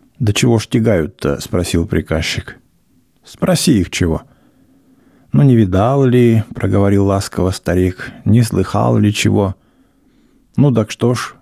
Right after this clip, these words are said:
продолжил приказчик, сказал, да и к стороне. «Чего не к стороне? Все пытают тебе так и этак», прибавил старик. «Все добиваются того, чего, может, не видал».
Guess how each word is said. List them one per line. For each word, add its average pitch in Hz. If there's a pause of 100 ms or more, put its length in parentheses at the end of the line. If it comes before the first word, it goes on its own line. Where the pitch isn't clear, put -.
(160)
продолжил 98
приказчик, -
сказал, 139
да 104
и 92
к -
стороне. 98 (960)
«Чего 117
не 98
к 107
стороне? 95 (500)
Все -
пытают 117
тебе 101
так 101
и 90
этак», 95
прибавил 82
старик. - (600)
«Все -
добиваются 101
того, 90
чего, 92
может, 90
не 98
видал». 101